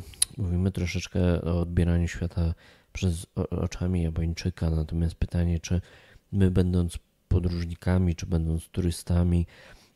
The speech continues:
e, w Japonii powinniśmy, mm, zachowywać się jak najbardziej tak, żeby Japończycy byli z tego naszego zachowania zadowoleni. E, no bo z jednej strony my musimy się wyrzec na przykład temu, tego, że sami będziemy używać jakichś tam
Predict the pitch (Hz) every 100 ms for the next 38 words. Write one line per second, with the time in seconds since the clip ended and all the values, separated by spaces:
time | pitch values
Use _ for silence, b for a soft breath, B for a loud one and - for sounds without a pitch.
0 | - - 85 87 87 85 92 - 92 90
1 | 87 87 85 82 82 - 85 85 85 -
2 | - - - - _ - 90 87 85 85
3 | 82 - 85 82 85 82 82 85 87 -
4 | 85 85 85 85 85 b b b b -
5 | 90 92 85 - - 90 82 87 78 -
6 | - 78 85 73 73 - 87 - - 80
7 | 82 80 - 87 85 80 80 82 85 87
8 | 87 92 135 135 92 92 b b b b
9 | b - - 85 85 82 - _ _ _
10 | 107 101 104 107 117 110 92 - 101 95
11 | 95 92 - - 90 92 90 87 - 90
12 | 85 82 95 85 90 85 80 - - 85
13 | - - - - 87 85 - 85 90 85
14 | 90 - 90 87 82 85 87 85 87 92
15 | 95 - 135 - - - - -